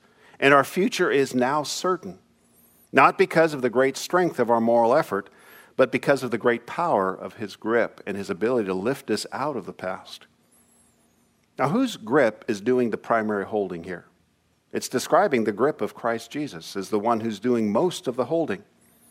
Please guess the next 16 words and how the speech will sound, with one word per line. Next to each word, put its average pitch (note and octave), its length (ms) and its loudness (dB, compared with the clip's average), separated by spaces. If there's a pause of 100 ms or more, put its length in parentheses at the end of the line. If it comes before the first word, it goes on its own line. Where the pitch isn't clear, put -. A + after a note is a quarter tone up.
(240)
It D3 120 6
may E3 200 6
look D3+ 360 4 (300)
to C3 140 6
us D3+ 260 6
like B2+ 220 6
we C3 180 2
reached C3 340 2
out B2 200 6
and A#2 100 2
we B2+ 120 2
decided B2+ 440 2
to A2 60 -6
follow B2 280 4
Jesus A#2 360 0
Christ, B2+ 320 2